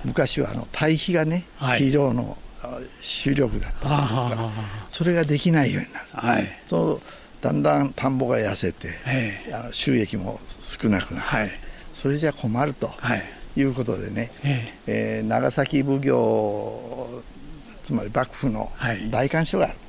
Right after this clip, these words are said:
Speaker 2: ええ。
Speaker 1: そこに行って、
Speaker 2: ええ。
Speaker 1: そう、事情を言って
Speaker 2: はい。
Speaker 1: したけど、じゃあ、な、東原というね、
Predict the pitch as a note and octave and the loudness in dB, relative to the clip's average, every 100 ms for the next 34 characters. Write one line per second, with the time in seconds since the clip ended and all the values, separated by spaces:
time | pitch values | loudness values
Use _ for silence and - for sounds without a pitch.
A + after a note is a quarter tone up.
0 | - D#3+ B2 A2+ - - E3+ F#3+ F3+ C3 | 2 4 4 0 -6 -2 2 4 4 4
1 | A#2+ - - C#3+ A2 - - C#3 A2 E2+ | 2 -4 -2 0 0 -2 2 2 2 -4
2 | - A2 A#2 A#2 C3 A#2 A2 B2 A2+ - | -2 0 2 2 4 4 4 2 2 -4
3 | - G2 D#2+ - B2+ - C3+ - A2+ A2 | -4 -2 -2 0 0 2 0 0 0 0
4 | - - - - - - - D#3+ C3 A#2 | -2 -16 -16 -16 -14 -10 2 4 4 2
5 | A#2+ A2+ A2 A2 - - E3 F#3 A3 G3+ | 2 2 0 -6 -12 -2 2 4 4 2
6 | - - F#2+ F2 - - | 0 -2 -4 -4 -6 -6